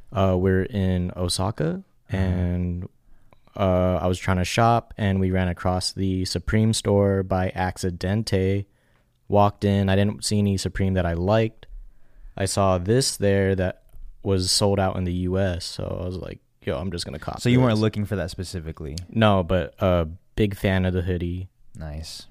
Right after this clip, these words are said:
Speaker 1: So I copped it.
Speaker 2: It's
Speaker 1: It
Speaker 2: a
Speaker 1: was
Speaker 2: nice
Speaker 1: like,
Speaker 2: hoodie, bro.
Speaker 1: Thanks.
Speaker 2: Do you wear it a lot?
Speaker 1: Well, now that it's getting cool.
Speaker 2: It's funny, though, that you're wearing shorts with a hoodie. <laughs>
Speaker 1: 'Cause it's hot
Speaker 2: <laughs>
Speaker 1: outside right now, but
Speaker 2: Is
Speaker 1: we're,
Speaker 2: it hot
Speaker 1: we're
Speaker 2: in
Speaker 1: about to
Speaker 2: here?
Speaker 1: watch Venom later, and it's gonna be cold.
Speaker 2: Is it hot in here?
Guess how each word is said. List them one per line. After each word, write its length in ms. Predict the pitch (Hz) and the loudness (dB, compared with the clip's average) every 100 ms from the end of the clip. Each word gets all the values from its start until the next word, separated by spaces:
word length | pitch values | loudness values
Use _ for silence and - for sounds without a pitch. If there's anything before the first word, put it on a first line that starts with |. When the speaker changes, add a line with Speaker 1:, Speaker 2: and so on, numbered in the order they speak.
| _ _ _ - | _ _ _ -12
Speaker 1:
So 160 | - 80 | -6 -6
I 80 | |
copped 380 | 80 90 87 - | -4 -2 -2 -2
it. 160 | 87 87 | -4 -4
Speaker 2:
It's 80 | - | -2
Speaker 1:
It 20 | |
Speaker 2:
a 40 | 180 | 0
Speaker 1:
was 80 | |
Speaker 2:
nice 80 | 202 | 2
Speaker 1:
like, 40 | 196 | 0
Speaker 2:
hoodie, 200 | 160 120 | -2 -2
bro. 300 | 85 82 92 _ - | -4 -8 -10 _ -12
Speaker 1:
Thanks. 260 | - - | -10 -4
Speaker 2:
Do 60 | 107 | 0
you 80 | 110 | 2
wear 100 | 110 | 2
it 60 | |
a 40 | 98 | 2
lot? 280 | 104 - _ _ _ _ _ _ _ _ _ _ - | -2 -6 _ _ _ _ _ _ _ _ _ _ -12
Speaker 1:
Well, 120 | - | -6
now 160 | 82 90 | -2 2
that 120 | 98 | 2
it's 220 | 82 - - _ - | 2 -4 -14 _ -6
getting 280 | 95 92 95 | -4 -4 -8
cool. 440 | - 113 110 117 117 - - | -8 -6 -6 -8 -10 -16 -8
Speaker 2:
It's 240 | 92 - | -6 -6
funny, 240 | - 104 92 | -4 -2 0
though, 180 | 87 | -2
that 80 | 85 | -4
you're 80 | 78 | -4
wearing 200 | 92 87 | -6 -6
shorts 480 | - 101 80 69 - | -8 -6 -8 -8 -14
with 100 | 69 | -12
a 60 | 82 | -10
hoodie. 300 | 90 - - | -8 -6 -6
<laughs> 600 | - - - - - - | -8 -16 -16 -16 -10 -2
Speaker 1:
'Cause 160 | - 147 | 4 6
it's 120 | 175 | 6
hot 360 | - 123 160 - | 6 8 8 8
Speaker 2:
<laughs> 40 | |
Speaker 1:
outside 520 | 131 127 - 120 123 | 4 4 4 6 6
right 180 | 110 101 | 4 2
now, 440 | 101 110 101 87 85 | 2 2 2 2 0
but 160 | 95 113 | 4 6
Speaker 2:
Is 40 | |
Speaker 1:
we're, 80 | 135 | 6
Speaker 2:
it 40 | 143 | 6
hot 80 | |
Speaker 1:
we're 60 | 101 | 4
Speaker 2:
in 40 | 131 | 6
Speaker 1:
about 160 | 143 | 8
to 60 | 151 | 8
Speaker 2:
here? 80 | 123 | 8
Speaker 1:
watch 180 | 107 98 | 6 4
Venom 340 | 104 107 98 | 2 2 2
later, 220 | 92 90 | 0 -2
and 100 | 90 | -4
it's 80 | 87 | -4
gonna 120 | - 87 | -6 -6
be 100 | 85 | -8
cold. 420 | - 71 64 - | -8 -8 -8 -8
Speaker 2:
Is 120 | 90 | -6
it 80 | 82 | -6
hot 260 | 80 65 - | -6 -8 -10
in 120 | 92 | -8
here? 280 | 90 87 | -6 -8